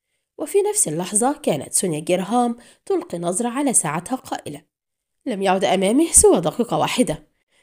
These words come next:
هذا الرجل عنيد للغاية." ثم أمسكت مكبر الصوت وصاحت في لهجة متوعدة:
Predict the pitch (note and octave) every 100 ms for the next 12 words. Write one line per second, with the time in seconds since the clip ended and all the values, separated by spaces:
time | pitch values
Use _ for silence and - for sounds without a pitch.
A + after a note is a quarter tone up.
0 | _ _ A#3+ A3+ G#3+ G#3 G#3+ A#3+ F#3 G3+
1 | E4 F4 C4 F#3 F3+ D#3+ - _ _ _
2 | _ _ _ _ - G4+ F#4 G4 - F3+
3 | - F#3 E3 D3 - F#3 D#3+ D#3 - A3+
4 | B3 - - - C#4+ E3+ - D#3 F#3 G#3+
5 | B3+ D#4+ D4+ E3+ D#3+ D#3 -